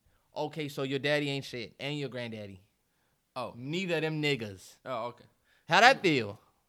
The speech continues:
Speaker 2: They be
Speaker 1: Look,
Speaker 2: doing that
Speaker 1: de-,
Speaker 2: shit.
Speaker 1: delete the all then.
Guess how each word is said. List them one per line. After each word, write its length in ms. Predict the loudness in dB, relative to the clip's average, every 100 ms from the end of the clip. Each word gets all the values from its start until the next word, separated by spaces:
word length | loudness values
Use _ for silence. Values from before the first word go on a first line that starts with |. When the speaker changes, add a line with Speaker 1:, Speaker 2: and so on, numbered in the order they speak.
| _ _ _ _ _ _ _ _ _ _ _ _ _ -14
Speaker 2:
They 160 | -6
be 40 | 0
Speaker 1:
Look, 120 | 0
Speaker 2:
doing 120 | 0
that 60 | -2
Speaker 1:
de-, 240 | -2 -2
Speaker 2:
shit. 100 | -2
Speaker 1:
delete 420 | -2 -2 -2 -6 0
the 120 | 0
all 420 | 0 -2 -2 -4
then. 380 | -6 -12 -14